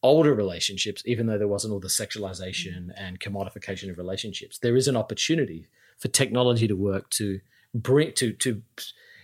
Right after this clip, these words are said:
Speaker 1: help you see beyond just the photo of the person
Speaker 2: Mm.
Speaker 1: and get some background story of their likes, interests, personality, that sort of thing. I think that's, like,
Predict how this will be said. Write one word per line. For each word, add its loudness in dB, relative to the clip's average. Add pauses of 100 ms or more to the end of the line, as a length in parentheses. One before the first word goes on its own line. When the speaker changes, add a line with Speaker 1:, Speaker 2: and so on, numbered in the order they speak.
(140)
Speaker 1:
help 4
you 4
see 6
beyond 6
just 2
the -2
photo 2
of -6
the -4
person -8 (100)
Speaker 2:
Mm. -6
Speaker 1:
and 2 (140)
get 4
some 2
background 0
story 0
of -2
their 0
likes, -2
interests, -4
personality, -6 (560)
that -4
sort -4
of -14
thing. -12
I -12
think -2
that's, 2
like, -14